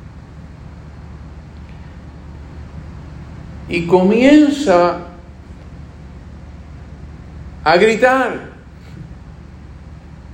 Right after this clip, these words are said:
Este texto es bien aleccionador para ustedes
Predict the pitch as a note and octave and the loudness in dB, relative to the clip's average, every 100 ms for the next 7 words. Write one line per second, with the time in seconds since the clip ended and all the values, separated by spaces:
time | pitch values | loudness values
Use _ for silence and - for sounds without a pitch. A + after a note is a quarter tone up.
0 | - - - - - - - - - - | -18 -18 -18 -18 -18 -18 -16 -16 -16 -18
1 | - - - - - - A#2 D3+ C#3 D3 | -18 -18 -18 -18 -14 -8 -2 0 4 4
2 | D3+ C#3+ B2 C#3 D3 C3 B2 A#2+ B2 A2 | 4 2 2 4 4 4 2 0 0 2
3 | G2+ A#2+ C#3+ C3+ A2+ G2 - A#2 C3 D3+ | 6 6 6 4 4 4 4 6 6 6